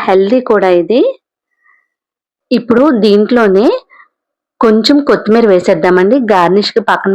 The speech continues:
పెట్టాం కదా, అది వేసేసి మొత్తం అంతా కలిపేసి ఒక బౌల్లో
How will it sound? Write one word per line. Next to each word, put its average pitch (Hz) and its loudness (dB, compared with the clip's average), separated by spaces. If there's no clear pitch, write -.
పెట్టాం 180 -2
కదా, 180 -2
అది 226 -2
వేసేసి 175 -2
మొత్తం 214 -2
అంతా 226 -2
కలిపేసి 190 0
ఒక 262 -4
బౌల్లో 190 2